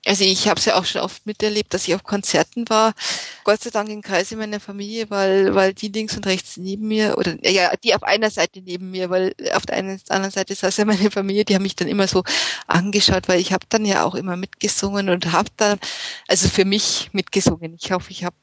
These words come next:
nicht vielen das Konzert vergällt. <laughs> <laughs> Aber es hat mich halt irgendwie mitgerissen. Und auch bei den Liedern, die nicht so bekannt war, waren und die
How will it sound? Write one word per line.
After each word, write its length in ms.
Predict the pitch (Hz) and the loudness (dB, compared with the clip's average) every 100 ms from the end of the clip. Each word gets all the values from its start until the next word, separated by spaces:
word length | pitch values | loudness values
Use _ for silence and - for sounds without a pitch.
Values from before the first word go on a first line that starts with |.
| - - | -10 -6
nicht 340 | 196 190 - | -4 -4 -4
vielen 260 | 202 202 190 | -2 -2 0
das 220 | 185 - | -2 -2
Konzert 400 | 185 170 185 - | -4 0 0 0
vergällt. 480 | - - 170 196 - | -6 0 0 2 2
<laughs> 240 | 214 - _ _ _ - | 2 2 _ _ _ -8
<laughs> 840 | 107 - - - - - 175 175 | 0 4 4 2 -2 2 4 4
Aber 160 | 196 214 | 4 2
es 100 | 233 | 2
hat 200 | 202 - | 0 -2
mich 160 | 294 233 | -2 -2
halt 140 | 208 | -2
irgendwie 280 | 233 226 190 | -8 -14 -20
mitgerissen. 680 | 185 _ 240 226 247 - 269 - - - - - | -20 _ -4 -2 -4 -8 -10 -10 -10 -12 -14 -8
Und 320 | - 185 208 | 0 0 4
auch 160 | - 196 | 2 4
bei 140 | 220 | 2
den 220 | 196 202 196 | 0 -2 -4
Liedern, 260 | 214 233 | 0 -2
die 120 | 214 | -2
nicht 160 | 208 226 | -4 -2
so 80 | - | -2
bekannt 560 | 180 - 156 180 - | -4 -6 -6 -6 -2
war, 200 | 220 226 - - - - _ | 2 2 0 -10 -16 -20 _
waren 400 | 180 170 185 233 | 0 2 4 2
und 280 | - 208 208 - | 0 0 -2 -2
die 280 | 214 202 | 2 2